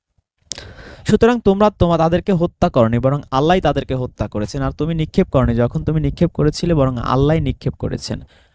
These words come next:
এবং যাতে তিনি তার পক্ষ থেকে মুমিনদের পরীক্ষা করেন, উত্তম পরীক্ষা।"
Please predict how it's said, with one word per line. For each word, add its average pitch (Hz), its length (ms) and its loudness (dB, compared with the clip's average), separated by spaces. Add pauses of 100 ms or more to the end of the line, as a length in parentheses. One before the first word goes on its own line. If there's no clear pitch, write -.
(300)
এবং 202 220 2
যাতে 180 320 2
তিনি 185 220 -2
তার 180 160 2
পক্ষ 170 340 -4
থেকে 185 280 0
মুমিনদের 165 400 0
পরীক্ষা 151 320 0
করেন, 180 160 -2
উত্তম 147 340 -2
পরীক্ষা।" 131 400 -2